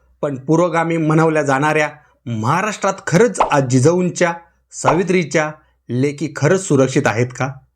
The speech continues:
ज्या कया उमलण्याआधीच कोमजून जात असतील तर खरंच शिवरायांच्या महाराष्ट्रात राहण्याचा आपल्याला अधिकार नाही. जिथं भविष्य घडतं तिथंच जर आयुष्य उद्ध्वस्त होत असेल तर गोरगरीब जनतेने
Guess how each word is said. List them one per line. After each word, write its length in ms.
ज्या 160
कया 300
उमलण्याआधीच 800
कोमजून 420
जात 260
असतील 540
तर 120
खरंच 320
शिवरायांच्या 580
महाराष्ट्रात 520
राहण्याचा 520
आपल्याला 380
अधिकार 440
नाही. 260
जिथं 280
भविष्य 440
घडतं 320
तिथंच 360
जर 200
आयुष्य 440
उद्ध्वस्त 500
होत 240
असेल 340
तर 140
गोरगरीब 720
जनतेने 680